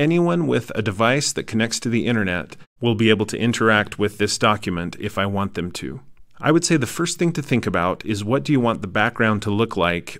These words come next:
when your students or coworkers see this screen?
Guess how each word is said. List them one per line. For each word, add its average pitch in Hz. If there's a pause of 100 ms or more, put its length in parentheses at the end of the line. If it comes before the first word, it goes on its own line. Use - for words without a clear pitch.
when 104
your 98
students 123
or 98
coworkers 107
see 104
this 95
screen? 87